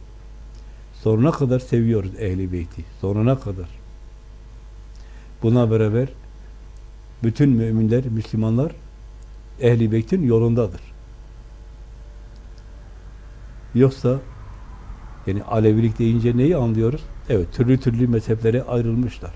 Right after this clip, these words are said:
fırkalara ayrılmışlar. Hatta bunlardan küfür içinde olanları da vardır. Bunu öyle anlamamak gerekir. Alevi deyince öyle anlamamak gerekir.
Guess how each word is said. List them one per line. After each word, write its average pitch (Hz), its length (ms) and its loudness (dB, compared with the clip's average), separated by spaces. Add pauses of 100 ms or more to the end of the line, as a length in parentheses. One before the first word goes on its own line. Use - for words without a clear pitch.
(160)
fırkalara 113 440 2
ayrılmışlar. 113 760 0 (720)
Hatta 117 320 2
bunlardan 117 520 2
küfür 127 280 2
içinde 123 300 2
olanları 123 500 4
da 95 180 2
vardır. 87 340 -2 (1500)
Bunu 139 180 6
öyle 151 300 2
anlamamak 123 600 2
gerekir. 87 420 -6 (160)
Alevi 127 320 4
deyince 143 320 0
öyle 131 180 0
anlamamak 104 580 -2
gerekir. 85 360 -8